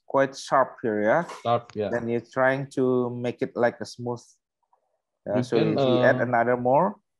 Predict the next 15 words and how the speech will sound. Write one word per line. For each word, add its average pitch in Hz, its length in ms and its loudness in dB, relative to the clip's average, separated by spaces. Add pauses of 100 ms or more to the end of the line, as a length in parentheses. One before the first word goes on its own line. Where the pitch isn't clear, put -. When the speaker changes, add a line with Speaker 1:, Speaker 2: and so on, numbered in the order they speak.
(920)
Speaker 2:
uh, 120 280 2
solidify 143 760 0
surface. 139 680 -6
You 117 100 -12
can 139 260 -8
use 147 240 -8 (360)
solidify 120 520 -2
Speaker 1:
Solidify 104 280 -4
Speaker 2:
surface, 104 220 -6
Speaker 1:
surface, 95 260 -6
Speaker 2:
yeah. 95 140 -2
Speaker 1:
yeah. 95 60 -2
Look 104 160 -6
at 104 120 -2
that. 101 180 -4